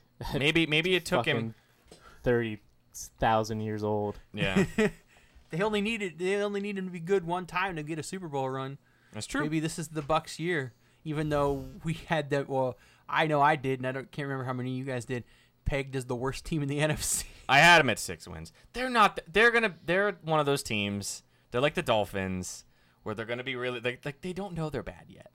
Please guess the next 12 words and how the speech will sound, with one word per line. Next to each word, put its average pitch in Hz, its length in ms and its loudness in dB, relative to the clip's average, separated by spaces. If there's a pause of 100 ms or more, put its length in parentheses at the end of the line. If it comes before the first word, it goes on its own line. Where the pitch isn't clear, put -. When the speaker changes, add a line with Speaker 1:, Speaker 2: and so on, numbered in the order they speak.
(140)
Speaker 1:
Yeah. 123 160 -6 (220)
Speaker 2:
Like, 151 200 2
that, 208 240 6 (140)
that 190 260 6
def-, 147 280 -2
their 175 120 2
defense 226 460 -2
is 175 80 -4
still 127 240 0
really 95 260 -6
bad. 69 300 -16 (160)
Speaker 1:
Uh, 120 320 2